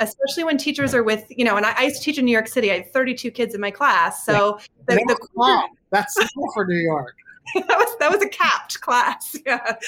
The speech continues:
Speaker 1: Um, but, you know, I, I had to have quick ways to be able to,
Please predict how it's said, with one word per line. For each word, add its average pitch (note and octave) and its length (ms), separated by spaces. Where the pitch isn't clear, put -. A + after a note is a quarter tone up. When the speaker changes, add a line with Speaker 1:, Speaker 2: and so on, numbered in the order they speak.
Speaker 1:
Um, A3 420
but, C4 240
you C#4+ 100
know, C#4+ 100
I, C#4 220
I C#4 100
had E4 180
to E4 60
have D4+ 200
quick F4+ 260
ways B3+ 480
to C4 60
be A3+ 180
able A#3+ 220
to, A3+ 380